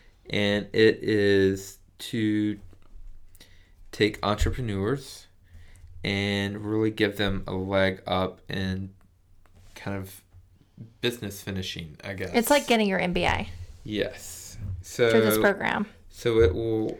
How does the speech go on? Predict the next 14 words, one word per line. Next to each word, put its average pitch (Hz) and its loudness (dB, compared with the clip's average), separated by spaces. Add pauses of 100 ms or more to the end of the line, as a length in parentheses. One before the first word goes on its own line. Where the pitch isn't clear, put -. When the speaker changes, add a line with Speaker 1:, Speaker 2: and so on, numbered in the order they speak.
Speaker 1:
re-, 107 0
uh, 98 -2
require 101 4
travel 107 -2 (180)
back 104 0
and 117 -6
forth. 104 -4 (760)
And 101 -2 (140)
once 107 -6
you're 113 2
in 104 -4
this 104 -4
program, 101 0
you're 104 -2